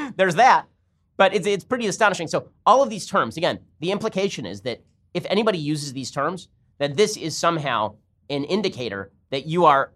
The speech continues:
secretly an anti-Semite who's resonating to secret anti-Semitic messages. You've taken out your Red Ryder decoder ring and you're sitting there and you're decoding all of President Trump's evil messages. Okay, so she's used coastal elites and Hollywood liberals. Those were two. And she said globalists. Okay, so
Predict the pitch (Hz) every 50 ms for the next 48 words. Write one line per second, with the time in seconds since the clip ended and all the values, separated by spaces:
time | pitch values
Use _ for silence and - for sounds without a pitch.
0 | _ _ - - - 247 226 - 226 208 180 175 165 151 151 151 147 - 151 135
1 | - 151 135 127 127 117 120 123 110 123 175 185 147 170 151 135 135 123 123 120
2 | - - 175 - 143 - - 117 117 110 - 113 - 123 120 117 - - 127 131
3 | - - 90 98 80 71 85 110 104 - 165 151 - 143 139 131 98 113 117 110
4 | 131 156 156 131 139 131 147 139 131 113 117 - - 196 214 151 113 87 87 76
5 | 62 82 98 104 113 - - 226 233 175 131 113 95 78 50 60 76 82 85 90
6 | 85 - 139 131 - - - 214 190 135 101 90 - - - 160 143 127 - -
7 | 170 156 151 131 135 123 - 135 120 - - _ _ _ _ _ - 233 254 226
8 | 214 202 180 156 147 131 113 107 95 90 95 95 87 95 95 92 92 90 107 104
9 | - - 92 90 82 69 - _ _ _ _ - 123 104 - 120 98 - _ _
10 | _ - - - 160 120 151 175 147 - - 202 226 220 269 254 233 190 147 123
11 | 127 127 - - _ _ _ _ _ _ - - 143 - 175 190 196 208 185 170
12 | 147 156 139 104 73 - - - 117 113 107 143 127 - - 135 113 110 - _
13 | _ _ - 160 - 220 202 151 175 190 190 185 - - - - - - - _
14 | _ - 170 185 135 110 - - 208 123 -